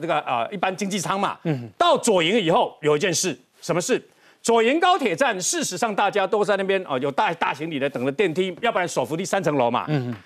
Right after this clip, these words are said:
Speaker 1: 结果当地的高雄的警察是想要让副总统的候选人萧美琴跟他的大批的随扈
Speaker 2: 嗯。
Speaker 1: 先上去，所以他们打算管制，交通管制让他上去。萧美琴一，手一挥，
Speaker 2: 嗯。
Speaker 1: 手一挥就说不用，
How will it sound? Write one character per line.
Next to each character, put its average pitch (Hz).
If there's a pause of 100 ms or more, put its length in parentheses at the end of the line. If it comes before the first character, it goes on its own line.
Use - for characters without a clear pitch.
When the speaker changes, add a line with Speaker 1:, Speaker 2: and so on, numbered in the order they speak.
(160)
Speaker 1:
结 339
果 285 (280)
当 311
地 294
的 190 (200)
高 294
雄 202
的 190
警 131
察 123
是 285
想 143
要 208
让 214 (280)
副 320
总 208
统 165
的 156
候 226
选 147
人 139
萧 277
美 165
琴 147
跟 220
他 220
的 202
大 247
批 226
的 208
随 170
扈 240
Speaker 2:
嗯。 143 (140)
Speaker 1:
先 277
上 214
去， 185 (120)
所 233
以 -
他 233
们 269
打 156
算 208 (300)
管 196
制， 262
交 262
通 269
管 170
制 165
让 226
他 220
上 196
去。 180 (280)
萧 381
美 311
琴 247 (120)
一， 277
手 226
一 392
挥， 359 (380)
Speaker 2:
嗯。 139
Speaker 1:
手 226
一 339
挥 330
就 330
说 330
不 254
用， 349